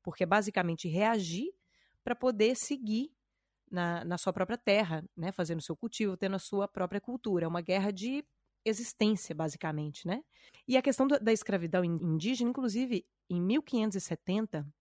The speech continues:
já existia uma legislação da monarquia que legitimava a escravidão indígena e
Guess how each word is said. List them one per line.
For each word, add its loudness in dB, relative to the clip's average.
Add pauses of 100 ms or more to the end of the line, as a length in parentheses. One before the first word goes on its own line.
(220)
já 2
existia 0
uma 0
legislação -2
da 0
monarquia -4
que -4
legitimava 2
a 2
escravidão -4
indígena -4 (680)
e 4